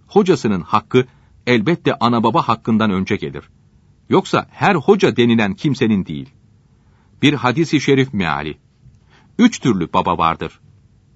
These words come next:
Dünyaya getiren baba, kızını veren baba ve ilim öğreten baba.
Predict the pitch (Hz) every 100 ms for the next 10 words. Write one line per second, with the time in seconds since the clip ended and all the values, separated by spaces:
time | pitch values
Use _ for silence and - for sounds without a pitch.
0 | _ - 135 143 139 143 127 123 117 110
1 | 107 117 _ _ _ _ _ _ - 160
2 | 160 196 139 87 85 98 95 101 - _
3 | _ _ - 120 131 139 180 175 147 135
4 | 139 92 78 76